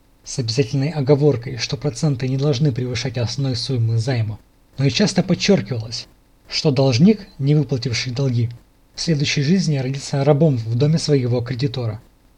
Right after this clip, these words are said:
А в более поздних судебниках утверждалось, что такой должник станет его лошадью или валом. Столь же терпимое отношение к взаимодавцам и предупреждение в адрес заемщиков о кармическом наказании встречается во многих течениях буддизма.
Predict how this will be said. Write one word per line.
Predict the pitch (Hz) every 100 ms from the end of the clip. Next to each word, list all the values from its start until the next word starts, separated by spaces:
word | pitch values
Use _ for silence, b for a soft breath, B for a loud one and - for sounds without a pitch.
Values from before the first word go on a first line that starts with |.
| _ _ _ -
А | 117
в | 117
более | 135 135 127
поздних | 120 202 185 180
судебниках | - 139 127 127 123 117
утверждалось, | 151 - 151 139 135 113 - - _ _ _
что | - 160
такой | 143 - 143
должник | 135 135 120 170
станет | - 151 135 123
его | 120
лошадью | 123 160 151 135 143
или | 165 156
валом. | 139 135 123 110 - _ _ _ _ _ _
Столь | - - 208
же | 143
терпимое | 123 156 143 160 147
отношение | 139 143 - 156 139
к | 127
взаимодавцам | 120 135 131 135 143 - 120 117
и | -
предупреждение | 127 127 117 131 120 143 135
в | 139
адрес | 139 131
заемщиков | 120 143 196 - 117 120 - _ _ _
о | 117
кармическом | 143 143 123 - 135
наказании | 127 139 127 127 110 104 _ _ _ -
встречается | - 120 117 175 180 -
во | 135 131
многих | 131 147 143
течениях | 117 120 139 127 117
буддизма. | 113 131 127 117 104